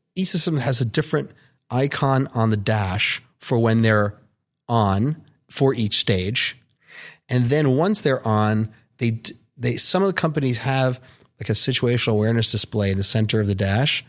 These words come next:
Some don't. And the displays are usually quite small. And that makes me crazy. I used Pilot Assist one, the Volvo system, when it first came out on an S ninety driving across Europe about three years ago.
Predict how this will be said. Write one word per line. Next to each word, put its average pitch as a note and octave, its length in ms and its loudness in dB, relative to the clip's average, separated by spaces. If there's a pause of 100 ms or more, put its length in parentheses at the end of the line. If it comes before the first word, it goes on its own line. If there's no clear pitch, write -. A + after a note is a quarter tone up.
Some - 300 0
don't. B2+ 280 0 (560)
And B2 100 0
the B2+ 40 0
displays D#3 420 -2
are C3 40 2
usually B2 260 0
quite G#2 280 -4
small. F#2 400 -4 (800)
And A2+ 180 0
that B2 240 -2
makes A#2 320 -2
me A2 80 -6
crazy. - 580 -4 (380)
I B2 60 -2
used D#3 520 0
Pilot C3 380 -2
Assist A#2 340 -2
one, G2+ 500 0
the G#2 100 -8
Volvo G#2+ 340 0
system, G2 500 -2 (340)
when A2 160 -2
it A2 80 -4
first B2+ 240 0
came A2 200 0
out G2+ 300 -2
on G2+ 100 0
an G#2 120 0
S A#2 220 0
ninety G#2 500 0 (200)
driving A2 280 -2
across G#2+ 220 -2
Europe G#2 280 -2
about G2 160 -8
three G2+ 180 -2
years G2 220 0
ago. - 260 -10